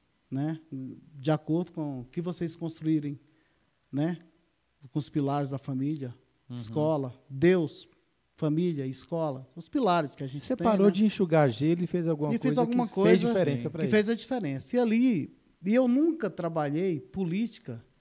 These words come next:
Speaker 1: é, em relação a isso. Agora nós temos o grupo dos alunos, ex-alunos, e,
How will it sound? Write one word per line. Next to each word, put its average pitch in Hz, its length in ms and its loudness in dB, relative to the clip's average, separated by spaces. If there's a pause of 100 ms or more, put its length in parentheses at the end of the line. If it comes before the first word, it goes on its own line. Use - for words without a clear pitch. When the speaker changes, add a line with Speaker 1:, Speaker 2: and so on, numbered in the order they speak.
(100)
Speaker 1:
é, 131 560 -4
em 202 80 -6
relação 247 420 -6
a 262 60 -8
isso. 165 320 -12 (560)
Agora 190 400 0
nós 180 200 -2
temos 160 220 -6
o 156 40 -10
grupo 156 260 -8
dos 139 200 -10
alunos, 135 600 -2
ex-alunos, 143 800 -2
e, 185 300 -4